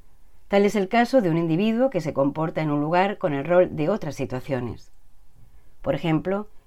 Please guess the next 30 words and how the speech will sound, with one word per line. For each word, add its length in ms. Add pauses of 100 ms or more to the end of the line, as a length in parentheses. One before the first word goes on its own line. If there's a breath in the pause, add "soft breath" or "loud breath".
en 140
su 140
trabajo 400
se 120
comporta 520
con 160
roles 280
familiares. 640 (640)
Entonces 440
se 80
relaciona 480
con 200
su 160
jefe 300
del 120
modo 240
en 80
que 120
se 80
relaciona 480
con 180
su 100
hermano, 480 (460 soft breath)
y 140
esto 360
trae 300
aparejado, 680 (220)
lógicamente, 920 (360 soft breath)
numerosos 520
problemas 680